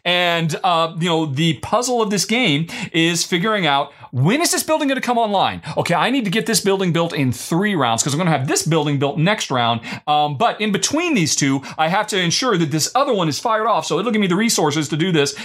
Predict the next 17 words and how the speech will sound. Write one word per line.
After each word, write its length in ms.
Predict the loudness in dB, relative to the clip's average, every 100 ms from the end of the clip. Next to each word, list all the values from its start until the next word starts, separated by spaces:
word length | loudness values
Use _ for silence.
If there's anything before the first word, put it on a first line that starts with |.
| -4
And 240 | 0 0 0
it, 120 | -2
it, 140 | 0
it 140 | 0 -2
quickly 260 | -2 0
becomes 460 | 0 2 2 2 -2 -6 -4
a, 300 | 0 0 0 -2
a, 200 | -2 0
a 60 | -2
very 520 | 0 0 2 0 -2 -10 _ _
fun 360 | 0 2 -2 -2
jumble 600 | -2 2 2 2 0 -2 -6 -8 0
of 340 | 2 2 0
long-term 600 | 0 0 0 0 0 0
planning 440 | 0 0 2 2 0
to 100 | 0
navigate. 580 | 2 2 0 -2 -2